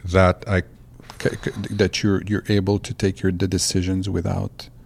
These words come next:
Speaker 2: having her?
Speaker 1: I'd say, um, I don't know, maybe two, three months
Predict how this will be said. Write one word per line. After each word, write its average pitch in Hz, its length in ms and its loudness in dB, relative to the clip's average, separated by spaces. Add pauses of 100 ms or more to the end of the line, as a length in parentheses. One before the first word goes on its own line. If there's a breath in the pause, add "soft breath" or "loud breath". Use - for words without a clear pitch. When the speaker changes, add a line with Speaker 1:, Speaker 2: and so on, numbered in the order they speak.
(480 soft breath)
Speaker 2:
having 90 520 0
her? 87 640 -2 (1900 loud breath)
Speaker 1:
I'd 120 180 10
say, 180 460 6
um, 101 720 6 (4000 loud breath)
I 147 60 4
don't 143 40 8
know, 104 80 8
maybe 104 300 2
two, - 200 -2
three 104 280 0
months 104 500 0